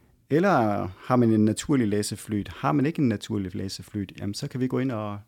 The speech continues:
lave nogle tiltag, der gør, at hver gang vi ser en naturlig læseflyt, så kan vi gå ind og lave en positiv belønning, og det gør, at du ligesom foretager den naturlige læseflyt oftere i fremtiden.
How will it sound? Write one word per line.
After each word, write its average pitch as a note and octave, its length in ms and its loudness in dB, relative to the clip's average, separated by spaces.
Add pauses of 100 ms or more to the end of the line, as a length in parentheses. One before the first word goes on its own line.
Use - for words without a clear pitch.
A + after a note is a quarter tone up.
lave A2 180 0
nogle G#2+ 180 2
tiltag, A2 480 -2
der G#2 60 -6
gør, A2 180 -2
at F#2 260 -8
hver A#2+ 180 0
gang A#2+ 200 -2
vi A2+ 60 -4
ser D3 300 -2
en A#2 60 -2
naturlig A2 400 -2
læseflyt, G#2+ 460 -6
så - 100 -10
kan B2+ 100 -8
vi A#2 60 -8
gå A2+ 100 -6
ind A#2+ 140 -2
og A2 160 -8
lave A2 160 -6
en A#2 80 -6
positiv B2 440 -6
belønning, A2 440 -2 (580)
og F#2+ 280 -4
det G#2+ 100 -2
gør, B2+ 140 4
at G2 160 -2
du A2+ 100 2
ligesom G#2+ 340 0 (560)
foretager A#2 420 0
den A#2 220 -2 (600)
naturlige A#2 420 2
læseflyt A2+ 500 0
oftere G#2+ 320 -2
i - 20 -6
fremtiden. A2 600 -4